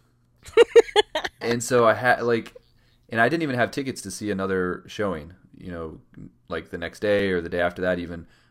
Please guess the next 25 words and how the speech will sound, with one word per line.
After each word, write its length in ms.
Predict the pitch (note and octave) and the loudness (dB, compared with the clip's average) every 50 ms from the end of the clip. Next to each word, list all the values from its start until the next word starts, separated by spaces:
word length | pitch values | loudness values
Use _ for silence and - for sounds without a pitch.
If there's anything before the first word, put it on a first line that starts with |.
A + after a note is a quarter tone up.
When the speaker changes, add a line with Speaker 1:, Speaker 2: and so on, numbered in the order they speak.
| - | -8
Speaker 2:
I 100 | - F2+ | -6 -4
just 160 | F2+ F#2 - | -4 -4 -4
hadn't 360 | - F#2+ F#2 F2 F2 F2 - - | 0 0 0 0 -2 -6 -10 -4
bought 240 | F2+ E2 - - | -4 -4 -4 -6
tickets 260 | - - F2 F#2+ F2 - | -12 -12 -12 -12 -6 -4
yet, 240 | G#2+ G#2+ - - | -4 -4 -4 -4
but 120 | F2+ F#2 F2+ | -4 -4 -2
I 120 | F2 F2 E2 - - - - - - _ - | -2 -2 -4 -6 -14 -18 -20 -20 -20 _ -6
right 180 | - G2 F#2+ F#2 | -4 -2 -2 0
away 220 | F2 F2+ F2+ F2 | 0 0 0 0
was 160 | E2 E2 E2 E2+ | -2 -2 -6 -8
like, 80 | D#2+ | -6
"I 80 | E2 E2+ | -6 -6
need 180 | F2+ F2+ F2+ | -6 -6 -8
to 80 | F2+ F2+ | -10 -12
see 140 | F2 - F2 | -10 -10 -12
this 120 | D#2+ - | -12 -10
movie 200 | F2+ F2 E2 E2 | -12 -10 -10 -10
again 320 | D#2+ D#2+ F2 G2 G2 F#2+ F#2 | -10 -6 -4 -4 -4 -4 -6
just 160 | F#2 F2 - | -10 -10 -8
so 80 | E2+ | -10
I 20 | D#2+ | -10
can 140 | - - - | -10 -12 -18
process 520 | - - - D#2+ E2 E2+ - A2 A2 - | -14 -6 -4 -4 -4 -4 -4 -8 -6 -4
it." 240 | D3 D#3 - - | -4 -6 -6 -6